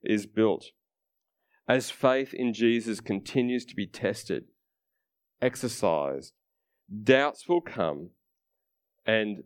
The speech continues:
people will be, um, doubts will come about the, the power of Jesus to transform their lives. But rather than taking us by surprise,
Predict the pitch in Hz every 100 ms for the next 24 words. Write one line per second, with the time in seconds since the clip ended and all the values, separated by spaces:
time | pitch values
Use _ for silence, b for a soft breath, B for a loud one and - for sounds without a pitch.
0 | - 123 120 - 127 120 113 _ _ _
1 | _ _ 113 101 110 104 - _ - 92
2 | 95 92 87 131 - 127 - 120 113 98
3 | 104 101 98 98 104 92 B - 104 -
4 | 117 120 120 110 98 110 110 104 95 -
5 | 101 82 - 107 92 - 110 101 104 98
6 | 92 87 90 90 73 76 - _ _ _
7 | _ _ _ _ _ _ 143 143 139 139
8 | 147 151 139 131 135 123 - 123 127 131
9 | 120 - 107 101 - 101 - 104 85 73
10 | 71 -